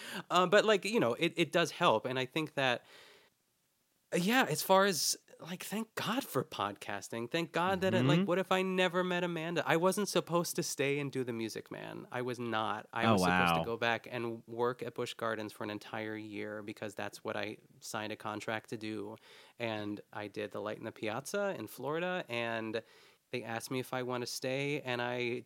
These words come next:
Speaker 1: just said yes. And I would not be where I am right now if it wasn't for that yes, I guess.
Speaker 2: Yeah, there you
Speaker 1: It's
Speaker 2: go.
Speaker 1: crazy. It
Speaker 2: It's
Speaker 1: is
Speaker 2: crazy.
Speaker 1: crazy.
Speaker 2: And, and that where you
Speaker 1: Yeah.
Speaker 2: are now really doesn't have anything to do with doing musical theater,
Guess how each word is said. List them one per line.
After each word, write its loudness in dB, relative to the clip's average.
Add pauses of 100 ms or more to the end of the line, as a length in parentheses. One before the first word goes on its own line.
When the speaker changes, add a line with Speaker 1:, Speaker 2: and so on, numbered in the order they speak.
(120)
Speaker 1:
just -4
said 0
yes. -2 (520)
And 2
I 4
would 2
not 2
be -4
where 0
I 0
am -4
right -4
now -6
if -12
it -8
wasn't -10
for -14
that -10
yes, -12
I -12
guess. -12 (320)
Speaker 2:
Yeah, 4 (160)
there 0
you 8
Speaker 1:
It's 0
Speaker 2:
go. 6
Speaker 1:
crazy. -4
It -2
Speaker 2:
It's 8
Speaker 1:
is 4
Speaker 2:
crazy. 4
Speaker 1:
crazy. -20 (300)
Speaker 2:
And, 8
and 2
that 2
where 2
you 4
Speaker 1:
Yeah. -
Speaker 2:
are 2
now 2
really 0
doesn't -2
have -2
anything -4
to -2
do 0
with 0
doing -2
musical -4
theater, -6